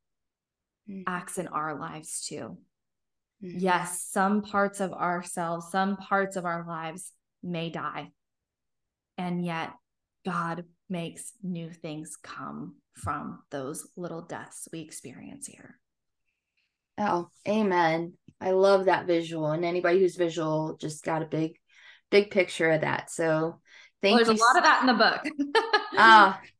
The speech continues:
Speaker 1: yeah, I can't wait to fully dig into that. So, um, and where can people find you and where can people get your book?
Speaker 2: Yeah,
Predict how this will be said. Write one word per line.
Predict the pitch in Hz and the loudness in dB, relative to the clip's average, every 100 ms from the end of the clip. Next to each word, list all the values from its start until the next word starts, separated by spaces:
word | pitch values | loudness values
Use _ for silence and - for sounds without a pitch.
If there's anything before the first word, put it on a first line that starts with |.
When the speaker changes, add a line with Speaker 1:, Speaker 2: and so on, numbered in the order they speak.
| _ _ - | _ _ 4
Speaker 1:
yeah, | 208 | 8
I | 196 | 8
can't | 220 247 | 6 4
wait | 226 226 | 4 4
to | 220 196 190 180 - | 6 8 8 6 2
fully | 214 208 202 | 0 0 2
dig | 190 185 | 2 2
into | 180 175 - 151 | 0 -4 -6 -2
that. | 127 113 151 - | 0 0 -6 -6
So, | - 170 165 165 165 _ - | 0 2 4 2 -2 _ 4
um, | 180 175 165 165 | 6 6 6 2
and | 180 180 185 196 - - | -2 -2 -2 -6 -16 -8
where | 190 190 240 | 4 6 6
can | 294 | 2
people | 285 294 302 302 | 0 2 2 2
find | - 170 208 233 | 4 4 4 2
you | 208 196 196 196 - - _ | 4 4 4 2 -4 -16 _
and | 190 196 | -2 2
where | 196 214 | 2 2
can | 233 220 | 0 -6
people | 208 202 190 185 185 | -6 -2 2 4 4
get | 180 180 | 0 0
your | 175 | -6
book? | - - - _ _ _ _ _ _ | -4 -4 -6 _ _ _ _ _ _
Speaker 2:
Yeah, | 190 185 160 | -6 -4 -4